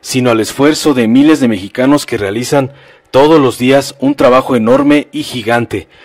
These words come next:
para evitar que los efectos negativos del covid diecinueve sean más grandes. Mencionó las unidades de donde salen los datos.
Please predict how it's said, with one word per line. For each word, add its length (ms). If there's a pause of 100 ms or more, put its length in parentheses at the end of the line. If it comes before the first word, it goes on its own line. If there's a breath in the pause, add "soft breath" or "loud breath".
(200 loud breath)
para 180
evitar 580 (200 soft breath)
que 120
los 200
efectos 480
negativos 540
del 120
covid 320
diecinueve 680 (220 soft breath)
sean 460
más 240
grandes. 600 (760 loud breath)
Mencionó 680 (260 soft breath)
las 260
unidades 640
de 140
donde 240
salen 320
los 160
datos. 480